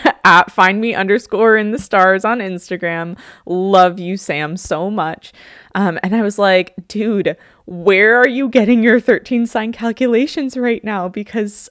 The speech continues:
our website's down. Like, how, <laughs> like, how are you doing this?" And, uh, and she was like, "Yep." So I had to hand create a thirteen sign chart calculator. Um, and it is available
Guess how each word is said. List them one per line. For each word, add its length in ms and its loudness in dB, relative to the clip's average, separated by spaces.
our 160 0
website's 680 -6
down. 360 -8
Like, 220 -6
how, 320 0
<laughs> 120 0
like, 140 2
how 260 -2
are 100 4
you 180 -4
doing 300 -4
this?" 220 -6
And, 440 2
uh, 460 0
and 180 -4
she 140 -8
was 180 -4
like, 220 -2
"Yep." 320 0
So 480 0
I 160 4
had 320 -4
to 160 2
hand 600 -2
create 880 -6
a 120 2
thirteen 720 -4
sign 400 -6
chart 460 -6
calculator. 1000 -6
Um, 640 0
and 680 0
it 140 4
is 180 0
available 920 -2